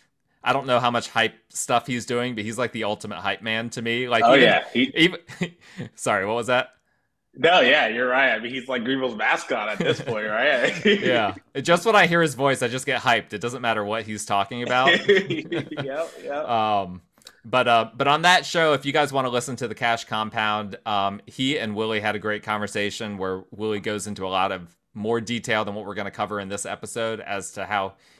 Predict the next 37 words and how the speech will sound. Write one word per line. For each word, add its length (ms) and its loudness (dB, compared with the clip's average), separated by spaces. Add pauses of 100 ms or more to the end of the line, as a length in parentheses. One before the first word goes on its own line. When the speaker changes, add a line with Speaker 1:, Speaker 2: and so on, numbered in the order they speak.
Speaker 1:
he 180 -2
got 300 2
into 600 -6 (380)
real 180 2
estate 280 -2
investing. 640 -4 (320)
That 220 4
being 220 -2
said, 400 2
I 80 2
don't 160 0
want 240 -4
people 360 -6
to 180 -12
be, 120 -12 (100)
be 260 -6
kind 200 -4
of 80 -8
flying 300 0
blind 320 0
as 120 -6
they're 120 -6
hearing 320 -4
this. 220 -6
So 240 -4
if 140 -8
you 80 -6
could 160 -6
give 140 -2
us 140 -4
kind 200 0
of 80 -8
a 80 -2
Reader's 460 -6
Digest 500 -2
version 500 -8
of 220 -10